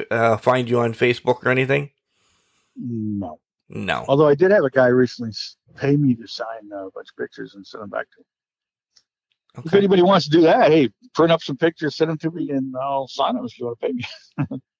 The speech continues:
Speaker 1: Yeah.
Speaker 2: He didn't pay me a lot, but of course
Speaker 1: No.
Speaker 2: I have a horrible signature. That's the most embarrassing thing. Like, if I ever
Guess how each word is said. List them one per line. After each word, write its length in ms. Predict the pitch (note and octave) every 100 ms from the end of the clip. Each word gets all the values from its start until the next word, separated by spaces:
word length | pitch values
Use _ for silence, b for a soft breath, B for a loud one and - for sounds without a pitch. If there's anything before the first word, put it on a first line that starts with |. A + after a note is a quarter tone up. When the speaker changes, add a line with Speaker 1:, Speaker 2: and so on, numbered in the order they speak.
| -
Speaker 1:
Yeah. 220 | G#2+ E3
Speaker 2:
He 60 | G#3+
didn't 140 | D#3
pay 100 | G3
me 80 | F3+
a 60 | D3+
lot, 320 | A3 G#3+ -
but 100 | B2
of 960 | - _ _ _ _ _ _ _ _ -
course 180 | F3+ G#3+
Speaker 1:
No. 40 |
Speaker 2:
I 40 | A3
have 100 | A3+
a 80 |
horrible 300 | B2+ E3 C3+
signature. 480 | - C3 C3 A#2 G2+
That's 220 | B2+ D3+
the 60 | D#3
most 220 | C3 -
embarrassing 480 | G#2 A2+ A#2 A2+ G#2
thing. 220 | - A#2+
Like, 160 | G#2+ G#2+
if 80 | G#2
I 80 | A#2
ever 260 | C3 A2